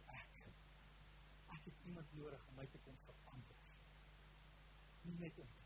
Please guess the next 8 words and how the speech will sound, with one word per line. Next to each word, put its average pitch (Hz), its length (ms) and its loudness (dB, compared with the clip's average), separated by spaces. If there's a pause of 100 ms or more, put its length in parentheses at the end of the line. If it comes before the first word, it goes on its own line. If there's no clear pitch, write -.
kom 139 280 6
te 135 80 -2
sê, 120 280 2 (600)
"Dis - 140 -2
oukei." 117 260 0 (2000)
Verhoudings 165 580 8
restoreer 139 680 6
nie 120 180 -2